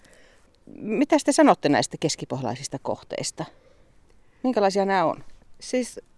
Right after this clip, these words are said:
Speaker 2: onhan nämä ihan hyviä, että joku on vähän huonommin merkattu, <laughs> että on sattunut vähän eksymisiäkin. Ja on hy-, ihan hyvät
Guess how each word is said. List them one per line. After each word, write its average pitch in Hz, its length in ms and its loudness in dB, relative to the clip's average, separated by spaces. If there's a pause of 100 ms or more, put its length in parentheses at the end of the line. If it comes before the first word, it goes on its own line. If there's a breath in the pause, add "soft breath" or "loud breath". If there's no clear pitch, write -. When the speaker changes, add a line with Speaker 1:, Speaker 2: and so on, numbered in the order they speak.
(140)
Speaker 2:
onhan 285 360 6
nämä 247 100 8
ihan 247 240 6
hyviä, 233 380 6
että - 300 2 (960 loud breath)
joku - 300 6
on 202 100 8
vähän 202 280 4
huonommin 220 480 8
merkattu, 214 800 4 (180)
<laughs> 220 220 -8
että - 160 -2 (220)
on 233 240 8
sattunut 185 420 0
vähän 160 240 2
eksymisiäkin. 254 960 2 (1040 soft breath)
Ja 185 300 4 (380)
on 233 180 4
hy-, 233 260 0
ihan 330 220 6
hyvät 262 280 6